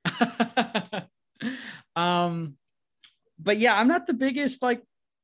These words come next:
you know, Michael Bay fan, not because I'm like, "Bleh," like, he's not a good filmmaker or, or like, "Bleh," like, you know, he's canceled. Well, I mean,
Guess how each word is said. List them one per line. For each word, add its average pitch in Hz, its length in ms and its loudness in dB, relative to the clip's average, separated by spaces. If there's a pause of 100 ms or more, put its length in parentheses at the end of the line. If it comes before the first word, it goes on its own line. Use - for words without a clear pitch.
(100)
you 214 140 -2
know, 175 240 0
Michael 185 380 -2
Bay 165 200 0
fan, 175 300 -2
not 226 200 0
because 220 420 0
I'm 175 160 -2
like, 165 300 -4 (880)
"Bleh," 156 440 -2 (380)
like, 151 260 -2
he's 170 200 -4
not 160 160 2
a 160 40 -2
good 156 200 -2
filmmaker 151 440 -2
or, 147 440 -2
or 143 320 -2
like, 135 380 -4
"Bleh," 143 240 -2 (400)
like, 147 360 -2 (200)
you 156 180 -4
know, 127 300 -6
he's 135 260 -6
canceled. 151 640 -4
Well, 214 320 6
I 220 120 2
mean, 214 240 2